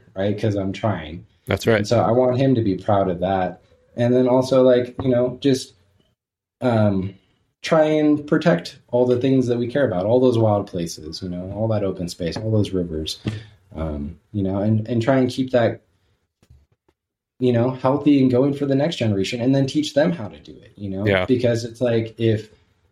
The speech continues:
Speaker 1: you know, in, in a couple generations, like, if we don't pass that down, like, it's gone.
Speaker 2: It is. And there's
Speaker 1: You
Speaker 2: no
Speaker 1: know?
Speaker 2: getting it back.
Speaker 1: Yeah.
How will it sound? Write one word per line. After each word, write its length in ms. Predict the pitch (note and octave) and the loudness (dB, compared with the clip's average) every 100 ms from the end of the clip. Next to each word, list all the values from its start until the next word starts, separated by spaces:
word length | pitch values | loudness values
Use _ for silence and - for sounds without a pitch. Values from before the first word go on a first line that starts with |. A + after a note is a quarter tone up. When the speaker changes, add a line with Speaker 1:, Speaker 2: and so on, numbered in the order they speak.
| _ | _
Speaker 1:
you 140 | B2+ A#2+ | 0 2
know, 300 | G#2 G2+ - | 2 -2 -2
in, 480 | B2+ B2 A2+ A2 - | 0 2 2 0 -4
in 120 | A#2 G#2+ | 0 0
a 40 | |
couple 260 | G#2 C#3 - | 2 0 2
generations, 800 | C#3+ C#3+ G#2+ A#2 C3 F3+ D#3 G2+ | 2 2 0 0 0 -2 -2 -2
like, 160 | F2 | -8
if 80 | F2 | -2
we 100 | B2+ | 0
don't 240 | C#3 B2+ | 0 -2
pass 280 | - B2 A#2 | -2 -4 -2
that 280 | A#2+ G#2 - | -2 -2 -4
down, 540 | E2 G2 F#2+ F3+ G3 - _ _ | -8 -6 -6 -8 -10 -16 _ _
like, 180 | F#2 F#2 | -6 -4
it's 160 | B2 - | -4 -4
gone. 360 | F#2 A2 A2 _ _ - | -2 -2 -4 _ _ -12
Speaker 2:
It 120 | G#2 G2 | -2 0
is. 320 | A2 - - - | 0 -4 -8 0
And 120 | A2 | 2
there's 120 | G#2+ | 2
Speaker 1:
You 80 | G2 | 4
Speaker 2:
no 60 | A2+ | 2
Speaker 1:
know? 60 | |
Speaker 2:
getting 180 | A2+ A2 | 2 2
it 100 | F2+ | 0
back. 380 | F#2+ F2+ D2+ - _ _ _ | -2 -4 -6 -16 _ _ _
Speaker 1:
Yeah. 360 | - E3 - | 0 2 2